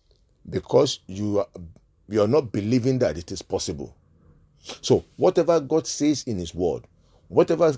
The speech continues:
God says as promises to us in his word, they are yea and amen. We must believe. It is because we do not believe. That's why people go all about looking for other things.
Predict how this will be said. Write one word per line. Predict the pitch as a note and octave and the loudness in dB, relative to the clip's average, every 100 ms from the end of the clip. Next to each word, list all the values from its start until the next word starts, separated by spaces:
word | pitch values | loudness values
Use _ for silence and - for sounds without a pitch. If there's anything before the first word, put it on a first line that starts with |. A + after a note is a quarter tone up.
| - | -2
God | B2+ C#3+ | 0 0
says | - C3 G2+ E2 - | 0 -2 -2 -2 -8
as | F2+ - | -10 -10
promises | - C#3 C#3+ C3 C#3+ | -2 0 0 -4 -6
to | - G#2 | 0 2
us | A#2 | 2
in | E2+ | -2
his | F2 - | -8 -8
word, | E2+ F2 C#2 - - _ | -4 -4 -4 -10 -20 _
they | G2 G#2+ | -2 0
are | G2 G#2 | 2 0
yea | G#2 A#2 C#3 D3+ - F#2 | 0 4 6 6 -2 -10
and | F2 E2+ - | -10 -10 0
amen. | A2 G2 E2 A#1+ _ _ _ | 2 2 -4 -10 _ _ _
We | G#2 A#2 | -4 0
must | A#2+ E3+ E3+ F2 | 2 2 0 -4
believe. | F#2+ F#2+ F#2 C#2 _ _ _ - | -6 -4 -6 -8 _ _ _ -4
It | C3 C3+ | -2 -2
is | A#2 | -2
because | A#2+ - F3+ F3+ | -2 -2 -2 -2
we | B2 | -6
do | A2 A2+ | -2 0
not | A2 E2 | -2 -2
believe. | E2+ E2+ C#2 - _ - | -6 -6 -6 -10 _ -4
That's | C#3+ C3+ | -2 2
why | C#3 | 4
people | B2+ C3 C3+ | 4 0 -8
go | B2 B2+ - | 0 0 2
all | B2 | 0
about | A2+ A2+ A2+ - | 0 0 -4 -2
looking | A#2+ B2+ | -4 -4
for | - F#2+ G#2+ | -4 -4 -2
other | G#2+ | -2
things. | G#2 F#2 D2 - | -4 -6 -8 -10